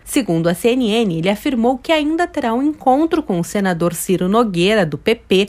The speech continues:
para definir se o político será escolhido para chefiar a Casa Civil.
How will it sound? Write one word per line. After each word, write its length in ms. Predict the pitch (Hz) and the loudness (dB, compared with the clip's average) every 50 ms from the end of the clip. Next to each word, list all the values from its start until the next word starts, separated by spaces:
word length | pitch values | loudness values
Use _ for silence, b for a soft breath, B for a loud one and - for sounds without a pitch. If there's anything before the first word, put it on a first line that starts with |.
| - | 0
para 220 | - 214 208 202 190 | -2 0 2 2 2
definir 560 | 190 220 240 - 320 294 277 254 277 320 349 | 0 -2 -2 0 0 0 0 0 0 0 -2
se 180 | 349 - - 359 | -4 -2 -2 -2
o 60 | 349 | 0
político 640 | 359 - 370 320 233 202 208 208 - 233 - 240 | 2 2 2 2 2 0 -2 -2 -4 -4 -4 -4
será 280 | 240 - 233 190 180 175 | -4 -2 -2 0 0 0
escolhido 680 | 196 202 - - 320 311 254 196 202 240 269 277 294 | 0 -2 -2 0 0 0 0 0 0 -2 -2 -2 -2
para 220 | 302 320 302 285 | -2 -2 -2 -2
chefiar 640 | 240 - - - 277 294 - - 254 202 180 185 214 | -2 -4 -4 -4 -4 -4 -4 -4 -4 -2 0 0 2
a 120 | 226 220 220 | 0 0 0
Casa 340 | - 190 170 165 160 190 | 0 0 0 0 0 -2
Civil. 540 | 190 - 233 214 180 170 202 214 196 151 - | -2 -2 -2 -2 -2 0 0 2 2 0 -2